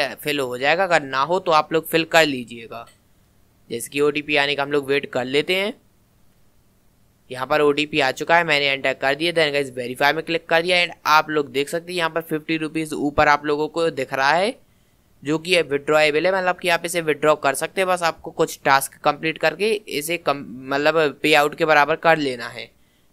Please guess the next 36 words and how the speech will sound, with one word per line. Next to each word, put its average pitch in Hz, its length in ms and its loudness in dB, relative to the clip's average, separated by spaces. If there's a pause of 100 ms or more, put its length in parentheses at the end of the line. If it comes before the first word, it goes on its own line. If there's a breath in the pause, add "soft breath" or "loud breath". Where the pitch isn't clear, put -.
(120)
अभी 135 180 -4
ये 143 160 0
पे 147 200 0
आउट 143 220 2
के 147 80 -4
बराबर 147 340 2
नहीं 127 360 -10
है, 214 160 -4 (260)
आपको 139 260 -4
फिफ्टी 160 300 -4
रुपीज 156 320 -6
यहीं 135 240 -4
पर 170 160 2
मिल 175 140 -4
गया। 180 180 2
आप 170 160 0
लोग 151 140 -2
यहाँ 143 160 2
पर 147 120 0
देख 143 200 -2
सकते 170 260 -6
हैं 180 100 -4
काफ़ी 151 280 0
सारे 147 300 0
ऐप्स 135 340 -2
हैं 180 80 -6
जिन्हें 156 220 -4
आप 151 140 -2
लोग 147 140 -2
डाउनलोड 147 340 0
करके 170 340 0 (460 loud breath)
फिफ्टी 165 340 -2
रुपीज, 165 460 -6
वन 160 240 -2
फिफ्टी 165 340 -6
रुपीज, 160 380 -6